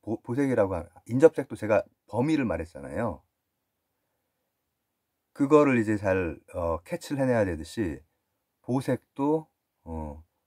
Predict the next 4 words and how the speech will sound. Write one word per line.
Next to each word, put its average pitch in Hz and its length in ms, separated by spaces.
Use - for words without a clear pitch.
이게 110 140
사실 143 300
색상 - 300
완상의 120 880